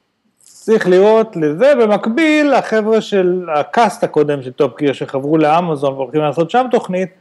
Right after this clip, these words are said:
כל הזמן מעדכנים בטוויטר על נסיעות, נדמה לי שהם סגרו לשלוש עונות, יש לי הרגשה שמקליטים את כל השלוש עונות עכשיו, כל הזמן הם בכל מיני מקומות בעולם, והם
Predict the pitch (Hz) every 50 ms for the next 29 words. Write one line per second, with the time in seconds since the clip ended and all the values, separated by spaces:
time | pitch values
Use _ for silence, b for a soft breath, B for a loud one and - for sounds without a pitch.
0 | _ _ _ _ _ _ _ _ _ _ _ - - 196 196 196 180 175 165 160
1 | 170 175 175 175 170 165 160 147 131 - 165 160 170 180 180 170 151 156 156 -
2 | 156 165 180 175 180 180 170 151 156 147 143 139 135 143 147 151 135 - - -
3 | 160 165 180 180 175 160 160 160 175 214 247 262 196 233 196 - 165 160 160 190
4 | 208 196 185 165 175 180 175 - 175 196 196 - 190 - - 190 175 160 160 151
5 | 196 185 - 196 170 156 - 160 151 196 190 180 165 - 190 180 180 175 170 165
6 | 170 160 160 - 135 - - - 131 120 123 - - - - 220 220 220 214 196
7 | 185 160 165 185 190 185 180 175 165 160 156 B B B B B B B B B
8 | - 156 175 170 170 - 208 196 196 196 196 196 196 196 185 190 180 175 175 190
9 | 185 180 175 165 175 170 165 165 165 175 185 180 175 175 165 156 151 147 143 135
10 | 131 123 131 156 165 160 160 160